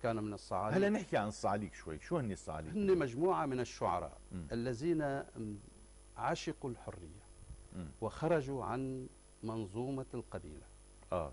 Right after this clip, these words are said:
Speaker 1: وعاشوا للفقراء.
Speaker 2: مم.
Speaker 1: فأخذوا يغزون ويأخذوا هذه الغنائم، يأخذون الغنائم ويوزعونها على الفقراء.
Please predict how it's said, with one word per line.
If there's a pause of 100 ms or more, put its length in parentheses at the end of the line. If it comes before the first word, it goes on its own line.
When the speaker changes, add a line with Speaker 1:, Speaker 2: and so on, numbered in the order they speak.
(320)
Speaker 1:
وعاشوا (320)
للفقراء. (280)
Speaker 2:
مم. (340)
Speaker 1:
فأخذوا (1800)
يغزون (1000)
ويأخذوا
هذه
الغنائم،
يأخذون
الغنائم (520)
ويوزعونها
على
الفقراء.